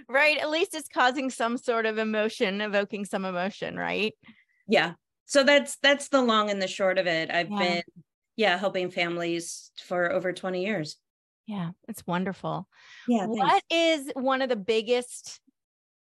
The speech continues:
Speaker 1: I guess, concerns, issues, whatever, that you keep seeing coming across your desk?
Speaker 2: Oh my God. <laughs> So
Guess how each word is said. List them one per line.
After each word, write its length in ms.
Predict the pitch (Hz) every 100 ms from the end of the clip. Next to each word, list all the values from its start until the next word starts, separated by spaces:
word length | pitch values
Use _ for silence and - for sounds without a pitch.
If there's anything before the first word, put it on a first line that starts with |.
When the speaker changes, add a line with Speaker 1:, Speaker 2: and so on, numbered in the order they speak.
| _ _ -
Speaker 1:
I 120 | 220
guess, 260 | 208 208 - _ -
concerns, 720 | 233 226 - 240 226 226 226 -
issues, 560 | 220 - 233 226 220 208
whatever, 480 | 220 214 214 220 208
that 200 | 202 214
you 300 | 208 220 233
keep 260 | - 247 -
seeing 340 | - 202 196
coming 300 | - 196 196
across 440 | 190 - 185 190 -
your 120 | 196
desk? 360 | - - - - _ _ _ _ _ _ _ _ _ _ _ _ _ -
Speaker 2:
Oh 120 | 185 160
my 140 | 135
God. 520 | 139 139 143 131 143 127 _ _ _ -
<laughs> 80 | 277 - _ _ _ _ _ _ _ 240 247 254 _
So 480 | - 285 269 269